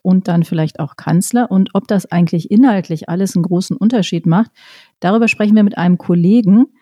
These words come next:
der die C D U irre gut kennt und mir verboten hat, bei Strafe ihn als einen der besten Analytiker oder Analysten der Republik vorzustellen.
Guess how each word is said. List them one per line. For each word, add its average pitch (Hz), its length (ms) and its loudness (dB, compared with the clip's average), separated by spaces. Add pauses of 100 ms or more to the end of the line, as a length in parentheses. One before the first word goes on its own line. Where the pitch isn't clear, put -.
(420)
der 185 100 0
die 175 160 0
C - 180 -2
D 190 160 0
U 240 240 2 (220)
irre 247 260 2
gut 190 220 0
kennt 208 280 2
und 196 120 2
mir 196 180 2 (180)
verboten 208 640 0
hat, 185 160 -2
bei 190 120 0
Strafe 180 560 -2
ihn 190 160 -2
als 180 260 -2
einen 190 320 2
der 175 300 0 (440)
besten 196 420 -2
Analytiker 180 960 0
oder 170 240 -2
Analysten 165 680 0
der 170 160 0
Republik 160 440 -4
vorzustellen. 175 880 -2